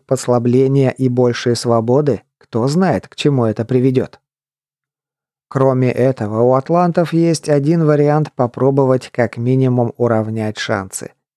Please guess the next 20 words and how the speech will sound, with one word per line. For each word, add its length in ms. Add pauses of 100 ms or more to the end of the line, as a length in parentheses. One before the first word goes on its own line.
(480)
Что 280
будет, 520 (100)
если 440
большая 520
часть 420
корпораций 880 (160)
получит 640
предложение 720
стать 340
равноправными 800
субъектами 800 (360)
трансатлантического 1400
содружества? 760 (680)
Ведь, 300
видя 300
подготовку 640
атлантов 580
к 240
грядущей 520
войне, 480